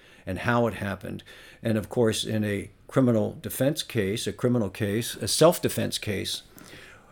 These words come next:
the state has to prove the crime itself, but in addition to that, has to prove that it was not in self-defense. So an expert, like we're talking about here with ballistics experience,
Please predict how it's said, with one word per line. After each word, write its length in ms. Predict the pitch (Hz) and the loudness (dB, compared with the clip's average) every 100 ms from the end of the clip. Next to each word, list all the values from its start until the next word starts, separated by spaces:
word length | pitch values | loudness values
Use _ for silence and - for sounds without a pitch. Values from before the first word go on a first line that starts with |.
| - _ - _ _ | -20 _ -20 _ _
the 80 | 113 | -4
state 300 | - 131 120 | 0 4 4
has 160 | 110 104 | 4 0
to 120 | - | -4
prove 420 | - 135 117 95 | 0 4 4 2
the 80 | 87 | -4
crime 420 | - 113 107 101 | -4 0 2 2
itself, 540 | 92 - 135 120 113 110 | 0 2 4 4 2 0
but 160 | 107 | -4
in 160 | - 110 | 0 0
addition 420 | 98 139 160 127 | 4 4 4 2
to 140 | 117 | 0
that, 280 | 98 101 - | -2 -4 -4
has 220 | - 101 | -6 -6
to 100 | - | -6
prove 340 | 95 120 104 92 | -4 -2 0 0
that 120 | 98 | -2
it 100 | 101 | -2
was 220 | 98 95 | -6 -4
not 400 | 110 110 113 - - | 0 4 2 0 -6
in 100 | 95 | -6
self-defense. 1040 | - 95 - - - 110 90 - - - - | -4 -6 -8 -14 -10 -8 -8 -10 -12 -12 -12
So 400 | - 113 98 - - | -6 -4 -2 -6 -4
an 100 | 104 | 0
expert, 520 | 110 - 113 110 - - - - - | 0 -2 -2 -2 -4 -16 -20 -12 -6
like 160 | 104 113 | -4 -2
we're 60 | |
talking 340 | - 110 101 101 | 0 0 0 0
about 280 | 104 98 | 0 -2
here 240 | - 120 107 | 0 0 2
with 200 | 98 - | -2 -6
ballistics 720 | 95 113 - 110 95 - - _ _ - - - | -2 0 0 -2 -4 -6 -6 _ _ -20 -14 -8
experience, 760 | - - 120 113 113 110 - | -6 0 2 4 2 0 -4